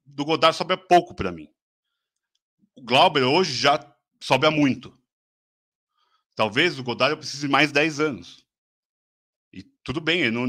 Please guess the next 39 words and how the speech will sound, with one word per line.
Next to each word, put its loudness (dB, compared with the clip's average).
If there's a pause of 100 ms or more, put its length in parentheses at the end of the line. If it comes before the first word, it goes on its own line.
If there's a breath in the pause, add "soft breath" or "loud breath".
eu -2
não, -4
eu -4
não, -6 (160)
não -4
quero 0
ultrapassar, -4 (500)
né, -8
queimar 0
etapas. -2 (280 soft breath)
Dois -6
mil 0
e 2
um, 2
eu 2
demorei -2
também -6 (220)
dez 0
anos -2
pra -10
conseguir -12
ver -12
o -10
filme -12
inteiro. -16 (760)
E -6
hoje 0
tá 4
lá, 4
já -2
tá -6
nos -4
nossos -2
mil -4
e 0
um 0
aqui -6
com -4
unanimidade. -4